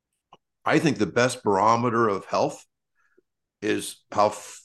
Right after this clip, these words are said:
fast you can run. It sounds weird, but if you're a twenty mile an hour guy and you're running seventeen on a Monday,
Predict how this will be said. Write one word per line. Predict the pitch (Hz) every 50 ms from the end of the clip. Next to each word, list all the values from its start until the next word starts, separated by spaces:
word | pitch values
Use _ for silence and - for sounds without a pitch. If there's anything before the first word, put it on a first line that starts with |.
| - - -
fast | - 87 95 113 123 - -
you | 107 98
can | - 98 92 95
run. | 87 85 104 131 160 196 - _ _ _ _ _ -
It | -
sounds | - - 90 87 85 78
weird, | 82 95 120 151 233 - _ _ _ _ _ _ _ _ _ _ _ _ _ _
but | - 117 113
if | 110 - -
you're | 120 151 175
a | 175 143 131 - - - _ _ _ _ _ _ -
twenty | - - 120 123 139 147
mile | 139 135 127 131 131
an | 123
hour | 120 123 123 120 117
guy | 98 110 113 104 85 92 107 - _ _ _ _ _ _ _ _ _ _ _ _ _ _ _ _ _ _ _ _ _ _ -
and | 101 101
you're | 104 113 131
running | 127 120 123 127 127 113
seventeen | 101 - - 151 127 123 120 104 - 135 123 131 120
on | 113 113 104
a |
Monday, | 98 101 110 120 117 131 139 139